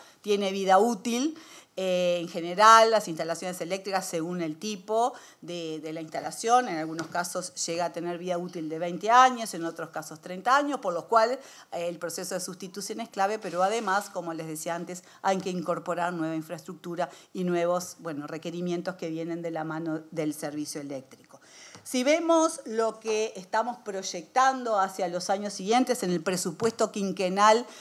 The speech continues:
de inversiones que presentamos y que fue aprobado para el año veinticuatro y años siguientes, teniendo en cuenta que años siguientes del veinticuatro se va revisando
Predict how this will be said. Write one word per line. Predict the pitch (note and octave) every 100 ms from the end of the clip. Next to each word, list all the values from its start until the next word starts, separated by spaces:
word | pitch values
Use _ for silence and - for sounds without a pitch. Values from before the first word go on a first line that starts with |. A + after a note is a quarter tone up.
| -
de | F#3
inversiones | G3+ F#3+ F#3 A3+ A#3+
que | A#3+ F#3+
presentamos | F3 E3 F3+ E3+ D#3 A3 A#3 A#3+ B3+ -
y | F#3+
que | D#3 E3+
fue | - F#3
aprobado | F#3 F#3 F3 F3 G#3 A3+ A3+ B3 C#4+ - - _
para | F#3+ F#3 F3+
el | G3
año | G#3+ G#3+
veinticuatro | F#3+ F#3 F3+ - G3 A3+ B3 A#3+ F#3
y | E3
años | F3+ F3+ F3+
siguientes, | F3+ F3 A3 A#3 A#3 C#4 D#4+ - - - -
teniendo | E3 F3 G3 F#3+
en | F3+
cuenta | G#3+ A3 A3 A3
que | G3 G#3+ A#3 -
años | E3+ F3+
siguientes | - F3 G3 G3+ G3+
del | F3+ E3
veinticuatro | D#3+ D#3+ F#3+ F#3 G3+
se | F#3 E3
va | F3 F#3+
revisando | F#3 D#3+ D#3 A3+ B3+ C4 F3+